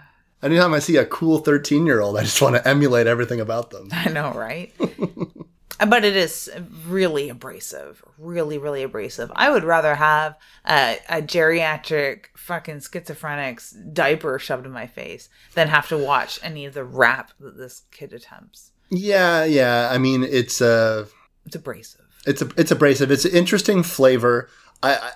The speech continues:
Speaker 1: I, I don't, it's, it's added for no particular reason except to flesh this kid out. He is an obnoxious thirteen-year-old that likes rap music. But I will tell you one thing.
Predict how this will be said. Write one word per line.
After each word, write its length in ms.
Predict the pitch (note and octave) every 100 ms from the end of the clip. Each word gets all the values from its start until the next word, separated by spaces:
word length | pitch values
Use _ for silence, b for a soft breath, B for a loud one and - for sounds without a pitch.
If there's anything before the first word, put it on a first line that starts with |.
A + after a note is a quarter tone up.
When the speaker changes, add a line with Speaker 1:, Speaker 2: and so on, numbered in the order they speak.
| -
Speaker 1:
I, 80 | C3+
I 40 |
don't, 240 | D3 D3+ D#3
it's, 340 | F3 E3+ D#3 -
it's 200 | D#3 -
added 260 | C#3 D3+ D#3+
for 140 | D3+
no 240 | C3+ D#3+ F#3+
particular 500 | E3 D#3 F3+ E3 C3+
reason 240 | C3+ B2+
except 340 | B2+ - C#3+ -
to 200 | C#3 B2
flesh 380 | - C3 A2 -
this 180 | A#2
kid 260 | - - A2+
out. 180 | G2 F#2+
He 120 | C#3+
is 140 | C3+
an 80 | B2
obnoxious 540 | A#2 A#2+ C3+ - B2+ -
thirteen-year-old 1080 | - - - D#3 C#3+ D3 C3+ B2 A2+ A2 - B
that 140 | B2+ A#2+
likes 280 | B2 A#2 B2
rap 200 | A#2 A#2
music. 300 | A2+ A2 G#2+
But 100 | F3
I 120 | F#3
will 240 | G#3 C4
tell 200 | B3+ G#3+
you 240 | F#3+ E3+ D3
one 300 | B2+ C#3+ D3
thing. 380 | - G2 F#2